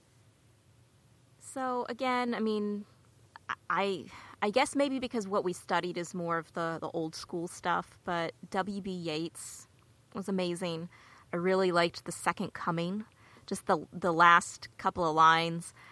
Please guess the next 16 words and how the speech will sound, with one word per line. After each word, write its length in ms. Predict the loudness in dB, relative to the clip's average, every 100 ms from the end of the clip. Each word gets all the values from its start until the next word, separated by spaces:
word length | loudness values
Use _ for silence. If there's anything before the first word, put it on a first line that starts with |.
| -20 -20 -8
"And 180 | -4 4
what 240 | 8 6 6
rough 240 | 2 2 -6
beast, 420 | -4 -4 -6 -10
its 180 | -10 0
hour 280 | 4 4 4
come 300 | -2 -2 0
round 280 | 4 4 2
at 100 | -2
last, 560 | -2 -2 -4 -8 -16 -18
slouches 720 | 2 6 6 2 -6 -6 -8
towards 360 | -8 -6 -6 -8
Bethlehem 720 | -8 -6 -10 -6 -6 -6 -10
to 120 | -10
be 160 | -10
born." 540 | -8 -8 -8 -8 -10